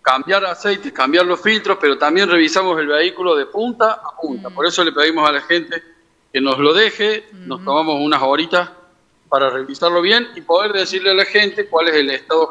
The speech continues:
Speaker 1: general del vehículo.
Speaker 2: ¿Y no podés decir dónde queda Taller Kraver y los horarios de atención, eh, Pablo?
Speaker 1: Sí, nosotros estamos ubicados en la calle Saavedra,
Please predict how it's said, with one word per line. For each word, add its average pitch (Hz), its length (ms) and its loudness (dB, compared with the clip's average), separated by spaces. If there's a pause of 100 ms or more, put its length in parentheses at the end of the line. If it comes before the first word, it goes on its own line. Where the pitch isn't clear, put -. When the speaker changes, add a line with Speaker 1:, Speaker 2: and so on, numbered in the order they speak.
(120)
Speaker 1:
general 135 580 -2 (420)
del 135 140 0
vehículo. 123 400 -4 (200)
Speaker 2:
¿Y - 40 -16
no 247 140 -2
podés 262 260 0
decir 294 380 -2
dónde 254 280 2
queda 233 300 2
Taller 214 320 2
Kraver 202 480 2
y 233 160 0
los 233 140 0
horarios 226 680 4
de 214 80 0
atención, 202 1000 0 (580)
eh, 185 260 -2
Pablo? 180 440 0 (420)
Speaker 1:
Sí, 208 440 2 (420)
nosotros 220 320 0
estamos 214 340 -2
ubicados 185 460 0
en 175 80 0
la 156 100 -4
calle 185 440 -4 (100)
Saavedra, 226 800 0